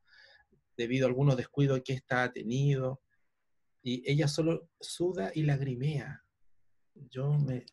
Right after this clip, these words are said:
pensaba, en ese instante ella suda y lagrimea. ¿Qué emoción tuvo que haber tenido ella en ese instante? De una sumisión absoluta,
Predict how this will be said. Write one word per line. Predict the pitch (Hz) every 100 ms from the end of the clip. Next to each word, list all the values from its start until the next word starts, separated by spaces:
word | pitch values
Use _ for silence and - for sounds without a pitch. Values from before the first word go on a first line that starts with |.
| _ _ _
pensaba, | 120 120 - 143 147
en | 147 135
ese | 147
instante | 143 - - 147 147
ella | 151 147
suda | 147 143 151 160
y |
lagrimea. | 151 135 113 110 123 127 - - _ _ _ _ _ _ _ _ _
¿Qué | 147
emoción | 156 156 - 165 175 170 _
tuvo | - 160 160
que | 151
haber | 151
tenido | 147 139 151 143
ella | 143 165
en | 156
ese | 147 135
instante? | 110 - 139 127 - - - _ _ _ _ _ _ _ - -
De | 117
una | 131 151
sumisión | 147 123 117 - 143 143
absoluta, | 135 - 107 101 160 - -